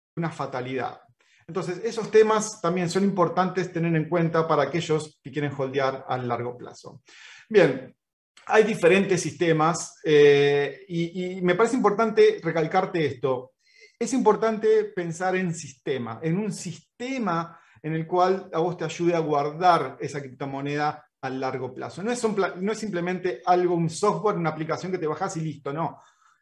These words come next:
Cuando empezamos a, a ver este tipo de requerimientos, de, de cosas más am-, al-, de ma-, con más privacidad, con, con más seguridad y, y con más redundancia, empezamos a hablar de un sistema que es importante armar.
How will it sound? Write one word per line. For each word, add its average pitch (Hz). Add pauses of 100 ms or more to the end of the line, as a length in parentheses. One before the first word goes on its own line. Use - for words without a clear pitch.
(100)
Cuando 175
empezamos 208
a, 202
a 170
ver 202
este 190
tipo 196
de 165
requerimientos, 160 (220)
de, 143
de 143
cosas 185
más 170
am-, 147
al-, 143 (100)
de 147
ma-, 160
con 160
más 214
privacidad, 170
con, 143
con 165
más 202
seguridad 170 (300)
y, 156
y 151
con 156
más 175
redundancia, 190
empezamos 190
a 196
hablar 208
de 202
un 185
sistema 214
que 185
es 170
importante 160
armar. 135